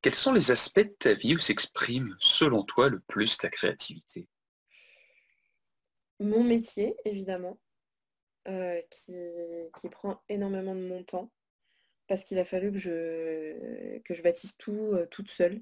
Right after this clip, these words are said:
Speaker 2: depuis le début. Donc j'ai, j'ai bâti toute ma carrière, euh, de, de, de,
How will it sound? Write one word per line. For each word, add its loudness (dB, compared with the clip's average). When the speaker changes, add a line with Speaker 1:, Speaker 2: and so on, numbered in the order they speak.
Speaker 2:
depuis -10
le -8
début. -8
Donc -10
j'ai, -8
j'ai -8
bâti -4
toute -16
ma -6
carrière, -6
euh, -10
de, -8
de, -10
de, -14